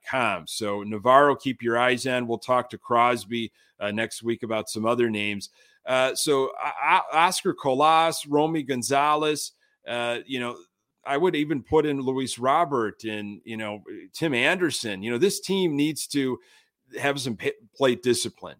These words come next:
draw some walks every now and then. Uh, and someone like Colas, young, maybe a free swinger, uh, you know, how is that, how is that gonna be taught? How is that gonna be enforced? Uh, James Fegan of the,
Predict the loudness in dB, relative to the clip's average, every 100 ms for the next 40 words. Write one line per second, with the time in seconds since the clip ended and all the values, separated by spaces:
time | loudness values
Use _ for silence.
0 | -2 2 2 2 -2 4 6 4 2 -4
1 | -2 -2 -2 -2 -4 -4 -4 -4 -6 _
2 | _ _ -4 -2 -2 -2 -4 -4 -8 -4
3 | 0 2 2 0 0 0 2 4 4 2
4 | -2 -8 -2 2 2 2 -2 -10 _ _
5 | -8 -4 -4 -4 -4 -2 -4 -2 0 2
6 | 2 2 -4 _ _ -4 -2 -2 -4 -2
7 | 0 0 0 0 2 2 -2 _ _ -16
8 | 0 2 2 2 0 2 -2 -2 -8 -6
9 | 2 2 2 0 -2 -2 -4 -4 -6 -4
10 | -4 -6 0 4 4 2 -2 -6 -2 -2
11 | -2 -2 0 0 0 -2 -4 -6